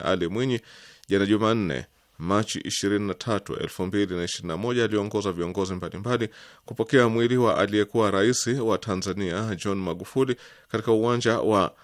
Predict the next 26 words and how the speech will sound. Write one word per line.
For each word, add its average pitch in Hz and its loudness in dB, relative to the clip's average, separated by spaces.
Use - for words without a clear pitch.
ndege 98 4
wa 98 2
Aman 107 0
Abeid 104 2
Karume 101 2
Zanzibar 87 0
ukitokea 87 -4
Dodoma. 87 -2
Viongozi 98 0
wengine 107 0
waliohudhuria 95 -2
mapokezi 90 -6
hayo 113 0
ni 113 2
Waziri 113 6
Mkuu 117 2
wa 110 2
Tanzania 95 -2
Kassim 95 -4
Majaliwa, 80 -4
Makamu 92 -4
wa 82 -4
Pili 87 -4
wa 80 0
Rais 82 -4
Zanzibar 113 -2